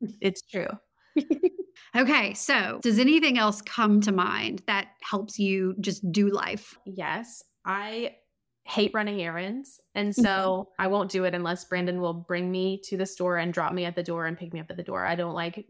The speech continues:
Speaker 1: being in a parking lot, you know, loading groceries, all that kind of stuff. So I always do whatever delivery services we can get, we've got them. So it's Shipt. I mean, I'm a big Amazon Prime fan. <laughs>
Speaker 2: Oh, yeah.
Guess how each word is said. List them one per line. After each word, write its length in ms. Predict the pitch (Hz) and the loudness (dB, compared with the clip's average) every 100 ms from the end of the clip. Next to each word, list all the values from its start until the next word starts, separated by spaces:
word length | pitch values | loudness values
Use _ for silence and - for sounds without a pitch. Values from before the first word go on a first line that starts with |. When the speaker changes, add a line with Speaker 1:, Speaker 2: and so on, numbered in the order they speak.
| 196 | -8
Speaker 1:
being 200 | 175 170 | -6 -4
in 60 | |
a 60 | 185 | -2
parking 380 | 285 269 269 254 | 0 0 2 2
lot, 340 | 233 220 214 - _ _ _ _ _ _ _ - | 2 2 0 -6 _ _ _ _ _ _ _ -4
you 120 | 196 | 0
know, 140 | 170 | 2
loading 360 | 180 202 202 208 | 4 4 4 4
groceries, 840 | 254 247 247 254 240 226 220 214 - | 4 4 2 -2 0 0 -4 -6 -2
all 160 | 208 208 | 0 2
that 180 | 202 | 0
kind 120 | 214 208 | -2 -4
of 60 | |
stuff. 220 | - 170 | -2 -4
So 140 | - 190 | 0 0
I 80 | 170 | 0
always 440 | - 196 208 214 - | 2 2 4 0 -2
do 240 | 196 190 | -2 0
whatever 280 | 190 190 214 | 2 0 2
delivery 400 | 202 196 190 208 | 2 2 4 2
services 500 | 220 214 220 226 214 | 0 -2 -2 -2 -4
we 100 | 208 | -4
can 240 | 202 202 190 | -2 0 -2
get, 380 | 180 190 185 - - | -2 -2 -2 -6 -6
we've 240 | 185 180 | -4 -2
got 240 | 180 185 | -4 -4
them. 200 | - - | -6 -8
So 180 | 196 156 | -8 -8
it's 100 | 185 | -8
Shipt. 460 | - 247 214 220 - | -4 -2 -2 -4 -8
I 40 | 180 | -6
mean, 140 | 170 | -2
I'm 140 | 170 175 | -2 -4
a 120 | 180 _ | -8 _
big 220 | 190 196 196 | 0 0 0
Amazon 480 | 180 196 190 180 | -2 -4 -4 -6
Prime 400 | 190 185 175 190 | -6 -4 -2 -2
fan. 480 | 196 190 240 233 269 - | -6 -6 0 2 2 -2
<laughs> 80 | - | -2
Speaker 2:
Oh, 100 | 240 | 2
yeah. 300 | 226 190 | 4 4